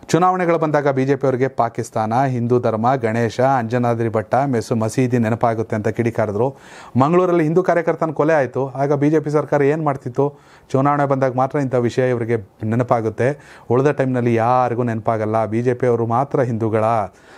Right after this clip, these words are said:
ನಾವು ಹಿಂದೂಗಳಲ್ವಾ? ಕಾಂಗ್ರೆಸ್ನಲ್ಲಿ ಹಿಂದೂಗಳು ಇಲ್ವಾ ಅಂತ ವಾಗ್ದಾಳಿ ನಡೆಸಿದ್ರು. ಚುನಾವಣೆ ಬಂದಾಗ ಸಿ ಟಿ ರವಿ ಕಟೀಲಿಗೆ ಹಿಂದೂಗಳ ನೆನಪಾಗುತ್ತೆ,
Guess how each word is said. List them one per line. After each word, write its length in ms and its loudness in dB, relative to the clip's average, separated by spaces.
ನಾವು 440 2
ಹಿಂದೂಗಳಲ್ವಾ? 760 0
ಕಾಂಗ್ರೆಸ್ನಲ್ಲಿ 520 2
ಹಿಂದೂಗಳು 320 2
ಇಲ್ವಾ 320 4
ಅಂತ 180 -2
ವಾಗ್ದಾಳಿ 420 0
ನಡೆಸಿದ್ರು. 480 -2
ಚುನಾವಣೆ 380 2
ಬಂದಾಗ 300 -2
ಸಿ 220 0
ಟಿ 120 0
ರವಿ 220 2
ಕಟೀಲಿಗೆ 400 -2
ಹಿಂದೂಗಳ 360 0
ನೆನಪಾಗುತ್ತೆ, 680 0